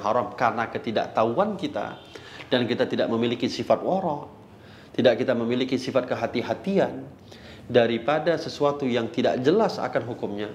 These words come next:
lalu kita langsung mengerjakannya tanpa kita tahu asal hukumnya.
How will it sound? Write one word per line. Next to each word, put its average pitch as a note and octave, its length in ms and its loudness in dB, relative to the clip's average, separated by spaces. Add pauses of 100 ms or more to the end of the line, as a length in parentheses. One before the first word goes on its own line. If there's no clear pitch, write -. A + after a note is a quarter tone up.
lalu A2 320 2
kita G#2+ 160 0
langsung C3 560 0
mengerjakannya G#2 1040 -2
tanpa G#2 240 2
kita G2 240 0
tahu F#2 240 0
asal G2+ 320 -2
hukumnya. A#2+ 400 -2